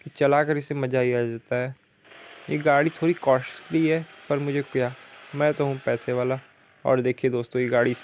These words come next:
पर भी चढ़ गई, और मैं धीरे-धीरे इस स्पीड पर पकड़ूंगा और इतनी स्पीड में ले जाऊंगा, जिससे ये आराम से हवा में fly करे।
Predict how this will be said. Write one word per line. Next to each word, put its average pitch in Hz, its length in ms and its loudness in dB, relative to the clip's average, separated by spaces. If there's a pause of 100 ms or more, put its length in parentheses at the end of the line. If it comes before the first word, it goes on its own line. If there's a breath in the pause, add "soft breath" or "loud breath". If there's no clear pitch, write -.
पर 131 80 2
भी 135 120 -4
चढ़ 131 200 0
गई, 147 240 -4 (1040)
और 127 160 0
मैं 131 180 -6
धीरे-धीरे 135 600 -4
इस 135 160 -8
स्पीड 135 360 -6 (120)
पर 139 60 -6
पकड़ूंगा 139 520 -4
और 135 100 0
इतनी 147 280 -8
स्पीड 143 300 -6
में 143 140 -4
ले 139 120 0
जाऊंगा, 139 300 -4
जिससे 131 340 -4
ये 135 60 -2
आराम 131 460 0
से - 160 -4
हवा 123 240 -2
में 127 100 -6
fly 117 340 -2
करे। 123 300 -8